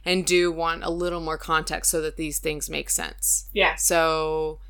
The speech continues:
Speaker 1: yeah. So if that's not your bag, then don't watch these episodes.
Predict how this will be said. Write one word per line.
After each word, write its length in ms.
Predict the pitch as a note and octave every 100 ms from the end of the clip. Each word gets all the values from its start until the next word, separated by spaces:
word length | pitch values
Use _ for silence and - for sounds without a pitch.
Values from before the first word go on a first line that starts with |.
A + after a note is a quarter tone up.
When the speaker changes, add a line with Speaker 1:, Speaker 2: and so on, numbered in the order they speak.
| -
Speaker 1:
yeah. 300 | - - D#3+
So 200 | F3 G#3+
if 100 | G#3
that's 240 | A3+ A#3 B3+
not 180 | A#3+ G#3
your 120 | G#3
bag, 460 | G#3 E3 G3 A#3 G#3
then 320 | G3+ G3 G3+
don't 280 | G3+ G3 -
watch 280 | F#3+ F#3+ F#3+
these 240 | F#3+ F#3+
episodes. 800 | F#3+ - - E3 D#3+ - -